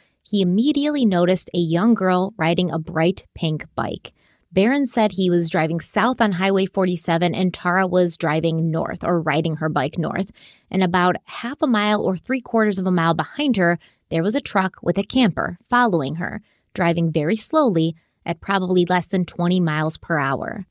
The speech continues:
Barron couldn't remember much about the man driving the truck, but he did remember the very intense and intent way the driver was staring at Tara, with a sort of creepy smile on his face. Barron said the whole thing didn't feel right, but like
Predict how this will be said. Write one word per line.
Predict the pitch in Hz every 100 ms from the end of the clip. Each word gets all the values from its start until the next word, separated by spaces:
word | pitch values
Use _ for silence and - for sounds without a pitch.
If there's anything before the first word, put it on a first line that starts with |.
| -
Barron | 156 208 262 330
couldn't | - 254 254
remember | 226 214 190 180 180
much | 175 170 -
about | 175 175 -
the |
man | 170 165 160
driving | 214 294 285 254
the | 233
truck, | - 202 196 -
but | 196
he | - 220
did | 170 240 269
remember | 302 226 170 170 175 170
the | - 170
very | 151 190 247 277 -
intense | 208 214 - 190 185 190 -
and | 185 180
intent | 185 220 226 190 170 -
way | 170 156
the | 165
driver | 170 165 160 170
was | 160 175
staring | - 170 156 160
at | 160 160
Tara, | - 269 233 131 - 175
with | - 165
a | 170
sort | - 185
of | 175
creepy | - 220 214 196
smile | 185 180 160 151
on | 135 123
his | 165 -
face. | - - - - - _
Barron | 214 277 302
said | 254 254 226
the |
whole | 214 196 190
thing | 190 190 180
didn't | 180 165 -
feel | 185 165 165
right, | 269 202 185 -
but | 160 92
like | 190 240